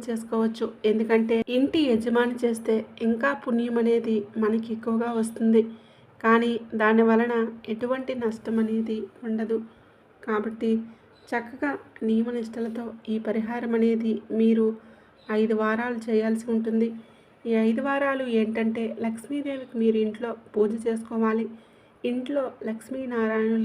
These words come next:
యొక్క పటానికి గంధం, కుంకుమ అలాగే పుష్పాలతో అలంకరణ చేసి మనకి తెలుపు రంగు గులాబీ పువ్వులైనా, తెలుపు రంగు మందార పువ్వులైనా,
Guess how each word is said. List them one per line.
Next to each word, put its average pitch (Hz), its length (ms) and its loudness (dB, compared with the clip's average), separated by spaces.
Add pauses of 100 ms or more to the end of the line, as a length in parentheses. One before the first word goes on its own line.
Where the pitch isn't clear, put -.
యొక్క 220 180 -8 (300)
పటానికి 226 520 -4 (600)
గంధం, 220 460 0 (460)
కుంకుమ 226 340 2 (280)
అలాగే 214 380 -2 (520)
పుష్పాలతో 247 600 -4 (300)
అలంకరణ 233 460 -2 (120)
చేసి 226 300 -4 (300)
మనకి 226 340 2 (600)
తెలుపు 240 280 -4
రంగు 277 320 -6
గులాబీ 226 440 0
పువ్వులైనా, 220 460 2 (300)
తెలుపు 233 300 0
రంగు 254 280 -2 (300)
మందార 208 360 -2 (100)
పువ్వులైనా, 220 460 2